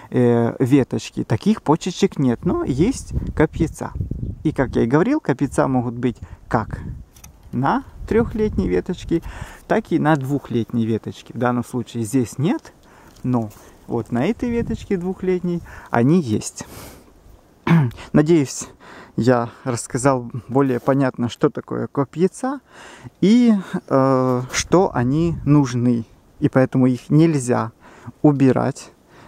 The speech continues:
э, так как на них, э, я бы сказал, половина всего урожая, м, находится на абрикосе, особенно на двухлетних, э, веточках,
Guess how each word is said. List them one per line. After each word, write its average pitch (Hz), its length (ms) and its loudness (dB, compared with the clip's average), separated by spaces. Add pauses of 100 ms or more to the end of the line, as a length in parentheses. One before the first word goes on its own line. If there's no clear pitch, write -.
(120)
э, 123 280 2
так 143 160 2
как - 220 -2
на 135 100 4
них, 180 360 0 (640)
э, 95 460 0 (1400)
я 156 100 8
бы - 60 -12
сказал, - 300 0
половина 160 800 2 (680)
всего 139 380 2
урожая, 139 760 0 (440)
м, 127 580 2 (200)
находится 151 440 2
на 131 140 2
абрикосе, 127 480 -2
особенно 180 580 0 (300)
на 131 280 2
двухлетних, 131 1200 0 (800)
э, 117 360 -2 (200)
веточках, - 720 -4